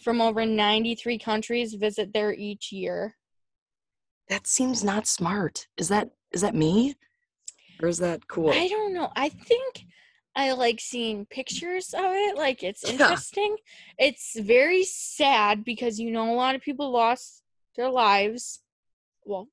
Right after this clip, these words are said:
Speaker 1: forty people, air
Speaker 2: Yeah.
Speaker 1: quotes, lost
Speaker 2: Well,
Speaker 1: their
Speaker 2: that's
Speaker 1: lives.
Speaker 2: still a lot of people. But
Speaker 1: Yeah, but think
Speaker 2: it's
Speaker 1: about, like,
Speaker 2: more.
Speaker 1: other
Speaker 2: Yeah.
Speaker 1: disasters. Yeah.
Speaker 2: Yeah.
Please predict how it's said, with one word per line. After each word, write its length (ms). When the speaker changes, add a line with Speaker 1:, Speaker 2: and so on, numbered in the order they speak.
Speaker 1:
forty 300
people, 500
air 240
Speaker 2:
Yeah. 180
Speaker 1:
quotes, 180
lost 240
Speaker 2:
Well, 100
Speaker 1:
their 120
Speaker 2:
that's 80
Speaker 1:
lives. 240
Speaker 2:
still 180
a 20
lot 180
of 80
people. 480
But 280
Speaker 1:
Yeah, 100
but 180
think 160
Speaker 2:
it's 60
Speaker 1:
about, 200
like, 160
Speaker 2:
more. 100
Speaker 1:
other 200
Speaker 2:
Yeah. 60
Speaker 1:
disasters. 760
Yeah. 380
Speaker 2:
Yeah. 180